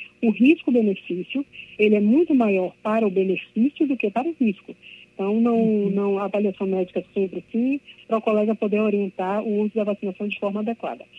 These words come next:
Speaker 1: Idem para outras doenças, viu, Patrícia? Às vezes a pessoa
Speaker 2: Sim.
Speaker 1: chegava na fila da vacinação, "Ah, doutora, eu tô fazendo um tratamento de câncer, posso me vacinar?" Eu não tenho como dizer, porque eu não sei em que momento do tratamento do câncer você está.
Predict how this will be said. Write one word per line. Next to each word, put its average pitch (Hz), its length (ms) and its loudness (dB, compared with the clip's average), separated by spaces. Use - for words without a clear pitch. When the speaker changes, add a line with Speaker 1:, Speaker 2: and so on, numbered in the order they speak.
Speaker 1:
Idem 320 320 8
para 277 240 2
outras 277 360 2
doenças, 220 480 2
viu, 214 160 0
Patrícia? 196 420 -2
Às 190 80 -2
vezes 233 140 2
a 233 40 2
pessoa 226 300 0
Speaker 2:
Sim. 175 60 -2
Speaker 1:
chegava 202 280 0
na 202 120 -4
fila 320 320 0
da 294 60 2
vacinação, 220 680 -2
"Ah, 294 120 -2
doutora, 254 320 2
eu 226 40 -2
tô 254 120 0
fazendo 247 280 0
um 240 40 -2
tratamento 233 540 0
de 240 140 -4
câncer, 208 400 -2
posso 277 340 -4
me 226 80 2
vacinar?" 220 500 -4
Eu 208 120 -2
não 233 120 0
tenho 294 260 2
como 247 220 2
dizer, 196 380 0
porque 247 180 0
eu 262 60 4
não 269 180 2
sei 269 100 2
em 240 40 2
que 320 120 4
momento 339 500 6
do 285 120 0
tratamento 220 640 0
do 233 100 2
câncer 214 340 0
você 247 240 -2
está. 175 340 -4